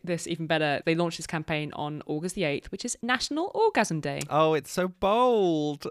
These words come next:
Speaker 2: of them to come up with this, especially just a month before the Pope visits.
Speaker 1: <laughs> Which is for a quite Catholic country. Um, but I think it's brilliant.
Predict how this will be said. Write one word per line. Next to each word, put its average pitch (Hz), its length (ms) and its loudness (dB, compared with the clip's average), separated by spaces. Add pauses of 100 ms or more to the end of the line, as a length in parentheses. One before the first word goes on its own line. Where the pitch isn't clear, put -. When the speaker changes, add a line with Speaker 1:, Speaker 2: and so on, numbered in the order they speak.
Speaker 2:
of 123 220 2
them 131 220 2
to 143 120 -2
come 151 280 0
up 147 100 2
with 127 140 -6
this, 127 180 -2
especially 156 600 0
just 151 200 -2
a 151 60 0
month 143 240 -2
before 135 240 -2
the 127 80 -2
Pope 123 320 2
visits. 92 580 -4
Speaker 1:
<laughs> - 320 -2
Which - 180 2
is 208 120 2
for 202 240 2
a 185 80 2
quite 185 340 2
Catholic - 440 0
country. 143 520 -4
Um, 135 480 -6 (180)
but - 120 0
I 277 100 4
think 403 240 -2
it's 427 140 2
brilliant. 269 580 2